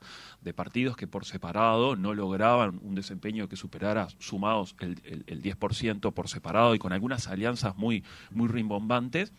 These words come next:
pero que supuso una alianza estratégica de partidos que no necesariamente comulgaban con la misma ni estrategia ni, ni objetivo político, Partido Comunista, Partido Socialista, Democracia Cristiana, etcétera, etcétera.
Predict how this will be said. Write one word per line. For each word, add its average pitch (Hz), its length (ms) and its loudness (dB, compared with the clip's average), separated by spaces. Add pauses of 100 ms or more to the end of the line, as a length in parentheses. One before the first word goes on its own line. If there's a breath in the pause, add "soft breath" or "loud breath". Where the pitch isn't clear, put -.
(500 loud breath)
pero 104 200 2
que 110 100 -2
supuso 120 360 -2
una 170 100 2
alianza 123 240 -2
estratégica 139 580 -2
de 117 100 0
partidos 151 540 -2
que 143 320 -2
no 120 220 -2
necesariamente 120 500 -8
comulgaban 110 500 -2
con 101 140 -4
la 92 80 -2
misma 127 240 -6
ni 107 80 -2
estrategia 165 640 0
ni, 107 260 -4
ni 104 180 -4
objetivo 98 460 -2
político, 170 400 0
Partido 107 300 -6
Comunista, 107 340 -4
Partido 95 320 -6
Socialista, 101 420 -6
Democracia 87 360 -10
Cristiana, 101 380 -2
etcétera, 82 260 -14
etcétera. - 340 -8